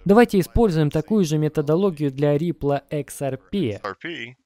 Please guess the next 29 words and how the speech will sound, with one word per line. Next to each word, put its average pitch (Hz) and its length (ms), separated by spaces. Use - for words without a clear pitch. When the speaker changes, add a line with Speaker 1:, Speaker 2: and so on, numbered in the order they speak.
Speaker 1:
Здесь 208 300
у - 20
нас 190 200
девяносто 175 500
пять 147 260
и 135 80
четыре 139 380
процента 127 500
падения. 156 680
Если 165 260
мы 196 140
перенесем 202 580
размер 156 380
этого 123 260
падения 147 500
на 131 140
актуальную 151 800
картину, 151 560
то 220 180
увидим, 202 360
что - 180
X - 180
R 160 120
P - 120
еще 170 380
может 139 380
падать 123 520
до 127 140
пятнадцати-шестнадцати 143 1500